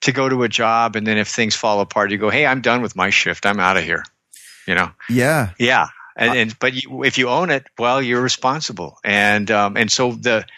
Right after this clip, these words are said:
Speaker 1: the solution is not to try to carry the whole world on your back.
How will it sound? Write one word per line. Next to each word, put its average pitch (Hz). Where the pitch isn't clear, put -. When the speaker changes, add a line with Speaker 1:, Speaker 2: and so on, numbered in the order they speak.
Speaker 1:
the -
solution 185
is 127
not 147
to 156
try 131
to 120
carry 123
the 104
whole 117
world 117
on 101
your 92
back. -